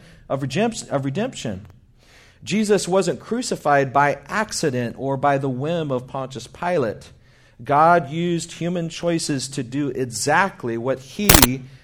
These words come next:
sovereignly determined to happen. God has the right. God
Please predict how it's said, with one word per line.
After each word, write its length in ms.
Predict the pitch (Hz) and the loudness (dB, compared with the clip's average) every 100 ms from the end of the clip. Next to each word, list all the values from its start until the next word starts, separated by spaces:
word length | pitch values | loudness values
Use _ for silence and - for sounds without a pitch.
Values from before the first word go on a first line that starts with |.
| - - | -20 -14
sovereignly 920 | - - 180 214 165 139 123 123 127 | -6 0 4 4 4 0 0 -2 -2
determined 800 | 127 127 131 180 180 123 110 120 - - | -4 -6 -4 -2 0 -2 -2 -8 -18 -12
to 140 | 143 | -8
happen. 480 | 180 226 - 107 110 - - - _ - - | -4 -6 -6 -10 -10 -8 -8 -10 _ -6 -4
God 580 | - 139 147 165 170 - - - - _ _ - - | 0 4 6 6 4 0 -6 -10 -16 _ _ -20 -14
has 220 | - 120 | -10 -8
the 80 | 117 | -6
right. 440 | 104 139 214 214 - - _ _ _ _ _ _ _ - | 0 4 4 2 -6 -20 _ _ _ _ _ _ _ -12
God 500 | 127 127 131 135 135 | -6 -2 0 0 -2